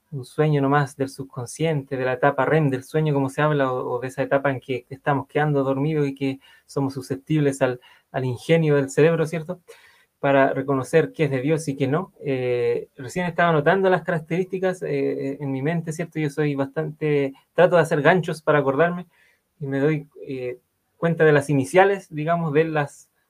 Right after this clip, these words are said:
de los requisitos. Y me di cuenta que podríamos decir que la revelación tiene que ser nefi, como nefi, N E F I. N de necesaria para mí. Tiene que, eh, es un requisito, tiene que, eh,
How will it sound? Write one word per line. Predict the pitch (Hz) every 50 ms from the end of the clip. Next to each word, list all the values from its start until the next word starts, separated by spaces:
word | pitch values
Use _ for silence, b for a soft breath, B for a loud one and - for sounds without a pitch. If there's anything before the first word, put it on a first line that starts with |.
| _ _ -
de | 147 135
los | 139 131
requisitos. | 135 131 123 123 - - 170 - - 117 - - -
Y | 139
me | 135 151
di | 175 170
cuenta | 185 202 190 185 190 180 151
que | 165
podríamos | 151 160 165 170 180 185 180 170 165
decir | 156 147 - 185 185 170
que | - - 170 170 170 160
la | 151 147 147 151 151 151 151 -
revelación | 143 143 139 139 139 131 135 - 170 170 156 156
tiene | 165 160 156 143
que | 131 135
ser | 135 160 151 147
nefi, | 139 147 185 180 - - 135 120 - _ _ _ _ _ _ _ _ _
como | - 139 139 151
nefi, | 196 214 151 - 139 139 - -
N | 175 185 190 196
E | 185 175 170 185 185 - 165 165
F | 165 - 165
I. | 135 135 - _ _ _ _ _ _ -
N | - 180 202 208 214 214 - - 151
de | 143 170 175 180 180 - -
necesaria | 151 147 151 151 - 147 135 139 - 175 185 190 196 190 190 190 175 - _
para | - 151 147 147 151
mí. | 156 127 - - _ _
Tiene | - 147 151 147 139
que, | 147 147 147
eh, | 147 - _ _ _ _ _ _ - - - - - - 156
es | 156 151 165
un | 170
requisito, | 156 160 151 147 156 220 175 147 139
tiene | 160 156 160 147 143
que, | 151 156 156 151 - - - - - _ _ _ - -
eh, | 151 139